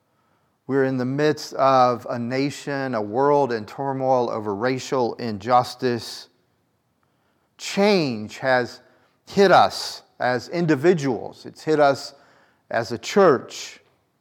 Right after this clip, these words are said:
How are we gonna look at this? I believe this is part of God's blueprint. I do not believe that any of these things are coincidental or accidental. I think God wants us to respond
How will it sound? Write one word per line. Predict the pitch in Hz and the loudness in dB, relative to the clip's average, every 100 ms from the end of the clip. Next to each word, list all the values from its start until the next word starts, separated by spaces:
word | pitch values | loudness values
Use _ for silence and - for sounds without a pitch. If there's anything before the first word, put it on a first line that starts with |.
| _ _ _ _ _ _ _ | _ _ _ _ _ _ _
How | - 143 170 | -10 -4 -2
are | |
we | 185 | 0
gonna | 180 | 0
look | 170 214 214 | 2 0 0
at | 117 | -8
this? | - 92 92 | -6 -10 -10
I | 95 117 143 | -2 2 2
believe | 151 165 160 160 147 | 0 -6 -6 -6 -8
this | 151 156 | -12 -12
is | - | -14
part | - 117 131 131 | -2 0 0 -2
of | 127 | -10
God's | 120 110 113 117 113 | -6 -4 -4 -6 -14
blueprint. | 127 160 165 117 85 80 _ _ | -8 -8 -8 -12 -12 -14 _ _
I | 104 | -16
do | 104 131 | -10 -8
not | 147 139 131 | -6 -6 -8
believe | 123 127 151 139 113 | -8 -6 -6 -6 -6
that | 117 120 - | -8 -8 -12
any | 147 147 | -10 -8
of | 131 123 | -8 -8
these | 117 - | -10 -12
things | 147 139 113 117 - _ _ _ _ _ _ | -10 -10 -10 -14 -18 _ _ _ _ _ _
are | 123 | -6
coincidental | 120 - 156 160 151 123 104 107 101 123 156 _ _ - | -6 -2 0 0 -2 -6 -6 -8 -8 -12 -16 _ _ -10
or | 104 - | -10 -4
accidental. | 127 143 - 120 98 104 104 117 - | 0 -2 -2 -8 -8 -8 -8 -10 -10
I | 101 107 | -10 -10
think | 131 110 | -10 -12
God | 127 120 117 107 | -2 0 0 -6
wants | 113 139 139 - - | -6 -4 -6 -10 -4
us | 117 117 - | -2 -2 -6
to | - 107 | -12 -10
respond | 104 - - - 123 107 92 98 | -10 -14 -18 -12 -10 -10 -12 -16